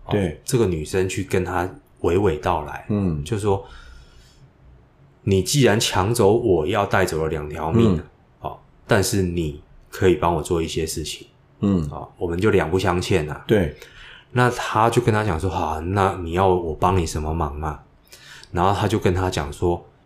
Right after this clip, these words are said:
Speaker 1: ：“我其实是枉死的。”
Speaker 2: 枉死的。
Speaker 1: 枉死。
Speaker 2: 嗯。
Speaker 1: 那怎么死的？她跟她男朋友在这个船上划船的时候起了口角。
Speaker 2: 哦。
Speaker 1: 被她男朋友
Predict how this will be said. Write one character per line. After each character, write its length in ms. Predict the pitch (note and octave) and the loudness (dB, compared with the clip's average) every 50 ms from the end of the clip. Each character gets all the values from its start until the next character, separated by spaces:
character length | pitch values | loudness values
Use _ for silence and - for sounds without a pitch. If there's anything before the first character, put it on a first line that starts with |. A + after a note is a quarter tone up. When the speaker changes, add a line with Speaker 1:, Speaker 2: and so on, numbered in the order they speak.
| _ _ _ _ | _ _ _ _
Speaker 1:
：“我 340 | - A#2 G2+ F#2 E2+ - - - | 0 4 4 4 4 2 0 -4
其 320 | - - - - G2+ G2+ | -4 -2 -2 0 0 -2
实 260 | G#2 - - F#2+ F#2+ | -2 -2 -2 -2 -2
是 240 | F#2+ - - A#2 G#2 - - - | -2 -2 -2 -4 -4 -4 -6 -2
枉 340 | - G2 F#2 E2+ E2+ G2+ A2+ | 2 2 4 4 2 2 0
死 280 | - - - - D2+ | 0 0 -2 -2 -4
的。” 200 | C#2 - - - - - - - _ _ _ _ _ _ _ - | -8 -10 -12 -14 -16 -20 -20 -20 _ _ _ _ _ _ _ -2
Speaker 2:
枉 220 | F#2+ F#2 G2+ A2 | 0 0 0 0
死 240 | A2 - - E2 - | -2 -4 -4 -4 -6
的。 140 | - B1+ - - | -6 -8 -6 -2
Speaker 1:
枉 220 | F#2+ F2 F2+ F#2+ | 0 0 0 0
死。 220 | - - - - - G2 | -2 -4 -6 -6 -4 -2
Speaker 2:
嗯。 100 | F2+ E2+ | 0 2
Speaker 1:
那 100 | B2+ C3 | 4 4
怎 120 | - F2+ | 4 2
么 100 | E2+ E2+ | 2 0
死 220 | - - E2 D#2 | -2 -4 -4 -4
的？ 240 | C#2+ D#2 D2 C#2+ - - _ _ - - | -4 -6 -6 -8 -10 -16 _ _ -20 -12
她 160 | - - C#3+ C#3 | -4 -2 -2 0
跟 180 | - C3+ B2+ | 2 2 2
她 120 | A#2+ A#2+ B2+ | 2 2 2
男 260 | B2+ A#2 G2 F#2+ F#2+ | 2 2 2 0 0
朋 220 | G2 G2+ F#2+ G2+ | 0 0 0 2
友 160 | G2+ F2+ D#2 | 2 0 0
在 240 | D2+ - - G2+ F#2+ | 0 0 0 0 0
这 120 | F2+ - F#2+ | 0 -2 -2
个 80 | F2 E2+ | -4 -4
船 340 | - - - E2+ D#2+ E2 E2+ | -4 -4 -4 -4 -4 -4 -2
上 180 | - G2+ F2+ | 0 0 0
划 280 | D#2+ - - - E2 F2 | -2 -4 -4 -4 -2 -2
船 200 | - - G#2 F2 | -2 -2 -2 -2
的 80 | D#2+ D#2+ | -2 -4
时 140 | D#2 E2+ | -2 -2
候 100 | F2+ F#2+ | 0 0
起 240 | F#2 - - - D2+ D2+ | 0 -2 -2 -4 -4 -4
了 40 | D#2 | -4
口 220 | - - E2+ D#2+ | -6 -4 -4 -4
角。 260 | D#2+ - E2+ D2 - - _ _ _ - - | -2 -2 -4 -4 -6 -10 _ _ _ -20 -16
Speaker 2:
哦。 100 | G2 F#2 - - - - - _ _ _ _ _ _ _ _ _ | -14 -14 -14 -16 -18 -20 -20 _ _ _ _ _ _ _ _ _
Speaker 1:
被 180 | - C3+ A2 G2 | 4 6 6 6
她 220 | F#2 - G#2 G2+ | 4 4 2 0
男 240 | G#2 G2 F2 E2 D#2+ | 2 2 0 0 -2
朋 100 | D#2 G2 | -2 0
友 120 | F#2+ F2+ | 0 0